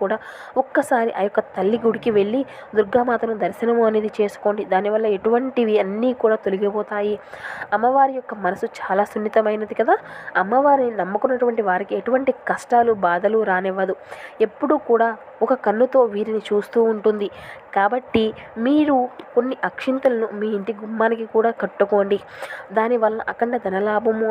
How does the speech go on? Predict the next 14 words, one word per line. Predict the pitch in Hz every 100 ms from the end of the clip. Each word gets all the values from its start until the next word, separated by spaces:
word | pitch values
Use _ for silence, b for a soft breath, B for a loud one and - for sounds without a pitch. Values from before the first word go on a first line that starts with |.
| 208
అనేది | 208 214
కలుగుతుంది. | 214 196 196 214 220 214 202 B B B 277
ఇక | 262 226
అదేవిధంగా | 196 262 247 226 214 196
ఇంట్లో | 196 240
అష్టైశ్వర్యాలు | 214 - 233 214 220 214 214 214 208
పెరుగుతాయి. | 202 208 202 208 269 B B B -
మీరు | 277 320 269 269 226 196
ఎప్పుడూ | - 294 320
కూడా | 277 262 -
చూడనటువంటి | 220 220 226 220 208 180
డబ్బును | 170 180 202 196
అయితే | 196 202
చూస్తారు. | 196 - 208 190